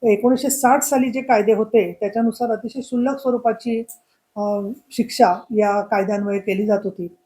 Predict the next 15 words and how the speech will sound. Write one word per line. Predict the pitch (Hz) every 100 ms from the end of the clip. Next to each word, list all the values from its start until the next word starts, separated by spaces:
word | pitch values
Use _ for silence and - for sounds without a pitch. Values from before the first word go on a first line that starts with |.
| _ _ 220
तर |
आता | 196 190
ती | - 233
शिक्षा | - 226 226
वाढवली | 220 202 202 233
गेली | 190 180 220 247
आणि | 202 190 208 208
त्यानुसार | 202 196 202 202 208 190 - _ _ _ - 233
एक | 220 226
तीन | 220 233 220
ते | 220
पाच | 220 208 214
वर्षापर्यंत | 208 214 214 202 208
शिक्षा | 202 196 - 190
आणि | 180 196 202 220 214